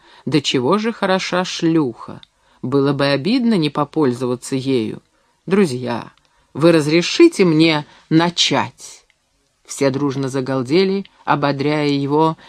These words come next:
непристойными восклицаниями. Дворянчик медленно подошел к раздетой неподвижной женщине. Веревки удерживали ее раздвинутые ноги, выставляя на показ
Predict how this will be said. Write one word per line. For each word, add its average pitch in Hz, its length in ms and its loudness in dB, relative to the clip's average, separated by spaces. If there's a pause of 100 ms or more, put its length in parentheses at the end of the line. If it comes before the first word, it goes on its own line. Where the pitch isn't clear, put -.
непристойными 147 1120 0 (260)
восклицаниями. 127 1200 -8 (680)
Дворянчик 131 580 -4
медленно 131 520 -2
подошел 135 520 -6
к - 100 -12
раздетой 135 580 -4
неподвижной 135 720 -4
женщине. 123 800 -6 (440)
Веревки 151 540 2
удерживали 143 680 0
ее 143 240 2
раздвинутые 139 800 -2
ноги, 147 440 -2 (220)
выставляя 165 640 2
на 160 140 0
показ 165 600 -2